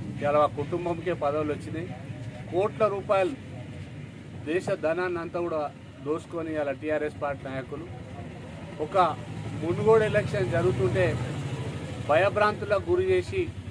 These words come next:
ఓటుకు యాభై వేల రూపాయలు ఇచ్చే పరిస్థితికి వచ్చింది.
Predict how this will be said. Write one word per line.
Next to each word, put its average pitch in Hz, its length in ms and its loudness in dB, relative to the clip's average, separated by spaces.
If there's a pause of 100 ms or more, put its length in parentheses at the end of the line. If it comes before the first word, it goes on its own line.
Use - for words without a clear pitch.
(520)
ఓటుకు 196 400 0
యాభై 180 400 4
వేల 180 180 2
రూపాయలు 170 360 0
ఇచ్చే 156 220 -6
పరిస్థితికి 151 500 -4
వచ్చింది. 135 300 -8